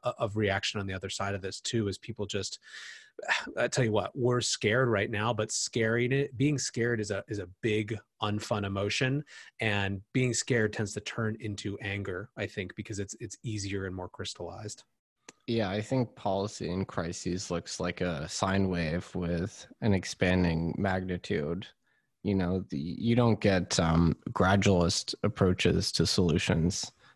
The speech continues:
Speaker 2: Uh, you get extreme responses. And the lockdowns are a perfect case. If we were slightly better configured or better prepared institutionally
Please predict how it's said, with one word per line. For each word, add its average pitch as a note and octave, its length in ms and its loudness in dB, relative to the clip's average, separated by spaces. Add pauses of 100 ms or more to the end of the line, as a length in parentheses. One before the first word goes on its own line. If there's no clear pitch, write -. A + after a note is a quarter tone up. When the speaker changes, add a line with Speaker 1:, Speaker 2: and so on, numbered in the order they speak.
(200)
Speaker 2:
Uh, F#2 80 -2
you F2+ 140 -2
get F#2 160 4
extreme E2+ 720 2
responses. - 880 -6 (580)
And F2 300 -2 (560)
the G#2 80 4
lockdowns F#2 600 4
are C#2+ 100 2
a - 120 0
perfect - 260 0
case. - 340 0 (280)
If - 120 -4
we G#2+ 160 8 (300)
were F#2 420 6
slightly G2+ 440 4
better F#2 360 4 (600)
configured G2 880 4
or F#2 80 4
better F2 280 2 (100)
prepared F#2 720 4
institutionally F#2+ 920 2